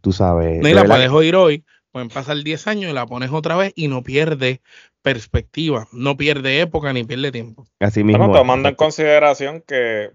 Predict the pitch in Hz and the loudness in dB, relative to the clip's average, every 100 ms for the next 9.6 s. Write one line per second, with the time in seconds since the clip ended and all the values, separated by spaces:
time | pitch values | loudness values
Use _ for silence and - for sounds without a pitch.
0 | _ 113 104 107 113 165 160 185 185 190 | _ -4 -4 -2 2 2 4 4 4 4
1 | 208 233 - - 147 151 147 143 170 175 | 2 0 -4 4 4 6 6 6 4 4
2 | 139 - 131 127 - 190 185 190 156 160 | 4 4 2 2 0 2 2 0 0 -2
3 | 147 185 143 135 131 _ _ - 143 127 | 0 0 2 0 -2 _ _ -8 -8 -6
4 | 123 117 120 123 135 143 143 143 147 147 | -8 -8 -10 -8 -8 -6 -6 -6 -6 -6
5 | 135 - - - 107 104 101 98 101 110 | -8 -14 -18 -8 -6 -4 -4 -6 -6 -6
6 | - 117 107 104 _ - 117 127 170 151 | -8 -8 -8 -8 _ -6 -4 -4 -2 0
7 | 127 135 139 143 135 139 139 135 135 135 | 2 4 4 4 4 0 2 0 2 0
8 | 131 135 139 139 156 214 131 - 107 104 | 0 -2 -2 -6 -8 -8 -14 -8 -4 -2
9 | 110 131 139 117 101 - | 0 0 -2 -4 -6 -8